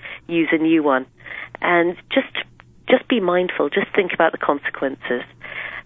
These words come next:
And I don't always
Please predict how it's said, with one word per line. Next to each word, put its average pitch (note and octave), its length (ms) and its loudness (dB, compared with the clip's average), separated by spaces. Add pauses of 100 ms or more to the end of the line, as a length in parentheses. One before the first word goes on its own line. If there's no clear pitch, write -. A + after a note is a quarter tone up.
And E3 400 4 (1000)
I B3 160 8
don't F#3+ 260 4
always F3 240 4